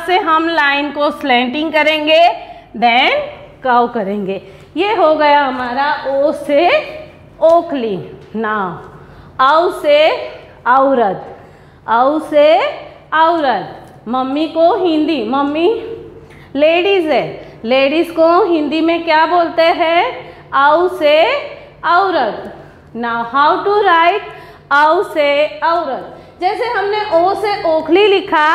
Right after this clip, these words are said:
वैसे ही हमें औ से औरत लिखना है। स्टार्ट।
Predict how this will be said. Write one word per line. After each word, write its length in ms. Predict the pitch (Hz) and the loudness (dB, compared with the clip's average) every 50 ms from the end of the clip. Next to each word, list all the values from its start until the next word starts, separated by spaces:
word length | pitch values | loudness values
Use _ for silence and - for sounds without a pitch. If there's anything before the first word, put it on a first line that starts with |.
| 427 - - - - - - - | 0 -2 -6 -14 -18 -20 -16 -8
वैसे 400 | 220 269 269 277 277 - 359 359 | -4 -2 0 0 -2 -2 -2 -2
ही 140 | 392 453 480 392 | -2 -2 -2 -2
हमें 440 | 349 320 320 320 320 320 330 330 330 | -2 -2 -2 -2 -2 -2 -2 0 2
औ 260 | 269 269 277 277 285 277 - | 2 4 4 2 0 -2 0
से 200 | 311 311 320 339 - 294 | 0 2 2 2 2 2
औरत 460 | 277 254 247 254 262 269 277 262 269 | 2 2 2 2 2 2 2 0 -2
लिखना 500 | 269 269 247 - - - 233 240 254 277 330 494 523 - - - - - - - - | -4 -6 -6 -6 -8 -6 -4 -2 0 2 2 0 -2 -4 -8 -14 -18 -20 -16 -8 -4
है। 180 | 359 339 294 214 170 - - - - - - - | -2 -2 -2 -2 -6 -8 -12 -16 -18 -20 -20 -10
स्टार्ट। 320 | - - 302 277 214 160 | -4 -2 0 0 0 -2